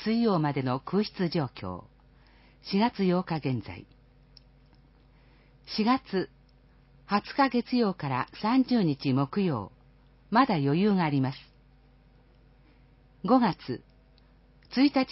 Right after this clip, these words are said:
金曜から十三日水曜、まだ余裕。十三日の翌日は九時までの利用となります。十四日木曜、学校利用など。十五日金曜から二十二日金曜、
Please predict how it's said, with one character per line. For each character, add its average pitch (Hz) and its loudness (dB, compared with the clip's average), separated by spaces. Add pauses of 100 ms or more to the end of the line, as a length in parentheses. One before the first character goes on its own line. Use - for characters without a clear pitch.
金 247 6
曜 190 2
か 131 -4
ら 123 0 (340)
十 269 4
三 180 0
日 139 0 (220)
水 190 2
曜、 113 -4 (420)
ま 220 4
だ 196 -2
余 117 -2
裕。 131 -2 (640)
十 277 4
三 202 2
日 170 0
の 160 4
翌 160 0
日 190 -4
は 160 2
九 - -2
時 262 4
ま 196 2
で 156 -2
の 135 2
利 147 0
用 202 0
と 175 0
な 156 2
り 135 0
ま 123 -2
す。 - -20 (1700)
十 285 4
四 196 4
日 135 -2
木 139 0
曜、 131 0 (320)
学 170 -2
校 220 2
利 190 2
用 110 -2
な 120 -6
ど。 90 -14 (1600)
十 277 4
五 254 4
日 190 0
金 226 2
曜 196 2
か - -6
ら 131 -2
二 262 6
十 175 2
二 143 4
日 170 -2
金 170 0
曜、 117 -2